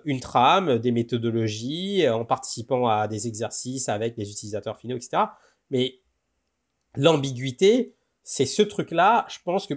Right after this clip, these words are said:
moi j'ai vu en tout cas, notamment avec les juniors, c'est, c'est là où tout va se jouer en fait. Si t'es pas confortable avec cette idée que,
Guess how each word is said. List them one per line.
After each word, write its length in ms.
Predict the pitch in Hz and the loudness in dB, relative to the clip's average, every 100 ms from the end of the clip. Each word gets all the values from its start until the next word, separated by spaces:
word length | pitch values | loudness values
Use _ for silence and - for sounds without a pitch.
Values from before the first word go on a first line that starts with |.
| - | 0
moi 180 | 139 | 2
j'ai 160 | 175 135 | 4 2
vu 160 | 123 185 | 0 -2
en 100 | 156 | -4
tout 120 | - | -4
cas, 360 | 160 175 202 120 | 0 2 2 0
notamment 380 | 127 135 131 156 | -2 0 2 2
avec 200 | 123 120 | 2 0
les 140 | 113 | -4
juniors, 760 | 110 117 117 151 202 180 113 - _ _ _ | -4 -6 0 2 4 2 0 -8 _ _ _
c'est, 840 | - - - 135 120 117 110 110 - | -2 2 4 2 2 -2 -4 -6 -6
c'est 460 | - - - - 127 | -4 0 2 2 2
là 240 | 131 196 | 4 6
où 140 | 185 147 | 4 2
tout 180 | - 196 | 2 4
va 160 | 170 | 4
se 180 | - 165 | 4 0
jouer 180 | 135 139 | 2 0
en 80 | 123 | 0
fait. 200 | - - | -6 -10
Si 140 | 127 | -8
t'es 100 | 156 | -4
pas 140 | 156 | -2
confortable 540 | 202 160 - 151 175 147 | -2 -6 -4 -2 0 0
avec 160 | 123 | -2
cette 200 | 120 113 | -4 -10
idée 300 | 127 120 147 | -10 -8 -8
que, 300 | 143 117 110 | -4 -4 -6